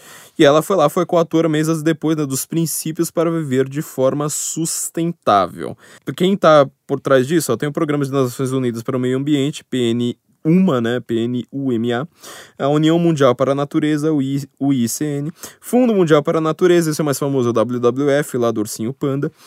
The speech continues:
E é, é, esse documento foi elaborado em conjunto com a fao, unesco, a O M S, O I T e F N U A P, né, Fundo para a População das Nações Unidas, e o Centro das Nações Unidas para Assentos Humanos, que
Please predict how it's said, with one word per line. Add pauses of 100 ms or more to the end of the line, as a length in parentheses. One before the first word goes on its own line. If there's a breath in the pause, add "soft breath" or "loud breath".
(140)
E
é,
é,
esse
documento
foi
elaborado
em
conjunto
com
a
fao,
unesco,
a
O
M
S,
O
I
T
e
F
N
U
A
P,
né,
Fundo
para
a
População
das
Nações
Unidas, (340 loud breath)
e
o
Centro
das
Nações
Unidas
para
Assentos
Humanos,
que